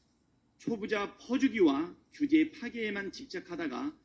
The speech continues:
민생 경제는 다 무너지고 나라 곳간까지 텅텅 비어가는 현실을 냉정히 직시해야 합니다. 특히 지금은 재정의 적극적 역할을 통해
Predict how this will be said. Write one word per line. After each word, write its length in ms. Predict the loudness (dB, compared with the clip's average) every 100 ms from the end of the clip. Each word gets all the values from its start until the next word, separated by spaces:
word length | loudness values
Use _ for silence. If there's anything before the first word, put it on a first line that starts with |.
| _ _
민생 560 | 2 2 2 -2 -4 0
경제는 440 | 2 4 6 4
다 220 | 2 -2 -2
무너지고 640 | 4 4 4 -2 -4 -6 _ _ -10
나라 340 | -8 -6 -8
곳간까지 680 | -8 -8 -4 -2 0 -2 -2
텅텅 480 | -6 -10 -10 -8 2
비어가는 480 | 2 4 6 6
현실을 560 | 6 2 -2 -2 -2 -4 _ _
냉정히 680 | -8 0 4 4 4 -2 -8 _
직시해야 600 | -12 -10 -6 0 0 0
합니다. 360 | -2 -4 -6 -10 _ _ _ _ _ _ _ _ _ _ _ _ _
특히 280 | -10 -2 0
지금은 580 | 0 0 2 4 4 0
재정의 520 | 2 2 4 0 -4
적극적 640 | -10 -10 -10 -6 -8 -2
역할을 400 | -2 0 0 0
통해 400 | 2 2 2 -2